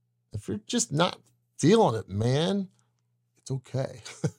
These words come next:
It is okay to not be okay. I mean, it really, really is. So, um, just remember that, okay? I've been there. We've all been there. We may call it something different, but we've all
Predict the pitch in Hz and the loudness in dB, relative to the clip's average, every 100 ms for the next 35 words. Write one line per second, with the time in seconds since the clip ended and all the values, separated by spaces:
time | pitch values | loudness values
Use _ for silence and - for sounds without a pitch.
0 | _ _ _ _ _ - - 131 - 170 | _ _ _ _ _ -8 -6 -4 0 0
1 | 180 - 190 180 165 160 165 175 175 196 | 0 0 0 2 0 0 -2 -2 -2 -2
2 | 190 185 196 190 185 190 180 180 - 120 | -4 -2 -4 -2 -2 -2 -2 -4 -6 -6
3 | 156 170 160 160 170 190 180 196 208 180 | -4 -4 -4 -6 -6 -6 -4 -4 -4 -6
4 | 135 143 - _ _ - - 139 139 143 | -8 -14 -20 _ _ -12 -2 2 4 6
5 | 139 131 _ _ _ _ _ _ 117 113 | 4 0 _ _ _ _ _ _ 2 4
6 | 110 104 95 90 _ _ _ _ _ _ | 6 6 4 2 _ _ _ _ _ _
7 | _ _ _ _ _ _ _ _ - 165 | _ _ _ _ _ _ _ _ -12 -10
8 | - _ - 127 113 117 107 98 101 - | -12 _ -2 0 2 2 2 0 -4 -12
9 | - - _ - 104 117 107 113 107 - | -16 -20 _ -6 -4 0 2 2 0 -6
10 | _ _ _ 104 107 98 131 127 117 104 | _ _ _ 2 2 4 4 4 6 4
11 | 95 98 190 - _ 117 104 98 95 101 | 4 0 -2 -2 _ 0 2 2 2 0
12 | 98 101 - - _ - _ _ - 208 | 2 0 -2 -8 _ -20 _ _ -2 2
13 | 185 151 - 104 98 - - - - 123 | 4 2 2 -2 -2 -6 -8 -10 -14 -16
14 | - 117 - 113 - 127 107 104 101 | -18 -18 -18 -14 -8 -6 -4 -6 -8